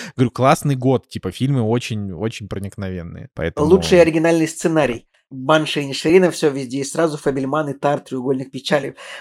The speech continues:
Speaker 2: Мне кажется, все пять фильмов с, с очень неплохими сценариями. А, поэтому я думаю, что выиграет «Все везде и сразу», но я буду болеть за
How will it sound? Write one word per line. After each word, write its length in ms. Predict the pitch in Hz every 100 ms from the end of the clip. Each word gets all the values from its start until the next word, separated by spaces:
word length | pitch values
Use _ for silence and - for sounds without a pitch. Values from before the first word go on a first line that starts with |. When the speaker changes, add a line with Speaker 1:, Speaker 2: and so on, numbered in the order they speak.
| -
Speaker 2:
Мне 80 |
кажется, 300 | 135 160 151
все 340 | 135 - - 165
пять 280 | 160 156 147
фильмов 340 | 151 147 135
с, 100 | - -
с 100 | 156
очень 280 | 143 -
неплохими 500 | 139 143 139 139 139
сценариями. 720 | 131 - 135 131 151 160 127 - _
А, 640 | 95 104 110 120 85 104 87
поэтому 560 | 127 135 135 131 127 -
я 240 | 135 147
думаю, 380 | 135 143 151 120
что 200 | - 147
выиграет 640 | 123 143 127 127 113 - _
«Все 180 | - 139
везде 240 | 135 127
и 60 | 131
сразу», 540 | - 143 185 160 147 _ _
но 140 | 131 135
я 120 | 156
буду 180 | 143 127
болеть 340 | 131 131 143
за 380 | - 117 190 -